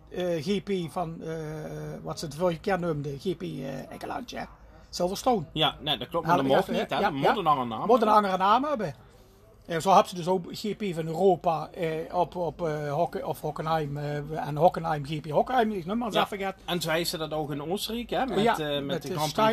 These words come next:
Speaker 1: Steiner
Speaker 2: Oostenrijk en
Speaker 1: en de
Speaker 2: de
Speaker 1: G-,
Speaker 2: Steiermark.
Speaker 1: Steiermark, ja.
Speaker 2: Ja.
Speaker 1: G P de tweede. En zo hebben ze dus hier inderdaad, eh, vorig jaar Silverstone en dit,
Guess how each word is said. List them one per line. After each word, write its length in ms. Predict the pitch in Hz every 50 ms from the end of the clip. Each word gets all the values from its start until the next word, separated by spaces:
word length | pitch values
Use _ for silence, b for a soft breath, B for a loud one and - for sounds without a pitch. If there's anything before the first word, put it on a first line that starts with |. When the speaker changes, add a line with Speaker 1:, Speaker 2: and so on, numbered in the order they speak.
| 240
Speaker 1:
Steiner 180 | 233 226 190 175
Speaker 2:
Oostenrijk 340 | 175 - - 196 196 180 -
en 160 | - 165 165
Speaker 1:
en 100 | 196 196
de 160 | 190 180 156
Speaker 2:
de 280 | 143 156 156 156 143 - -
Speaker 1:
G-, 280 | 202 190 185 - - -
Speaker 2:
Steiermark. 600 | - - - 170 190 160 143 147 139 127 120 120 113
Speaker 1:
Steiermark, 680 | - - 196 214 180 156 147 139 135 131 131 123 -
ja. 160 | - 147 127 -
Speaker 2:
Ja. 200 | 156 151 139 123 - - -
Speaker 1:
G 200 | - 170 147 135
P 20 | - 160 143
de 60 | 139
tweede. 380 | - 160 175 156 139 131 127 - B B B B B B B B B
En 160 | - 185 175
zo 60 | 175
hebben 180 | 190 190 214 214
ze 80 | - 202
dus 160 | 175 175 -
hier 320 | 208 208 202 190 175 170 160
inderdaad, 480 | 151 160 160 151 156 151 143 139 -
eh, 80 | 170 143 127
vorig 300 | - 208 220 202 170 -
jaar 180 | 170 147 139
Silverstone 640 | - - 214 202 202 - - 208 190 180 180 175 175
en 200 | 151 147 147 135
dit, 160 | 165 160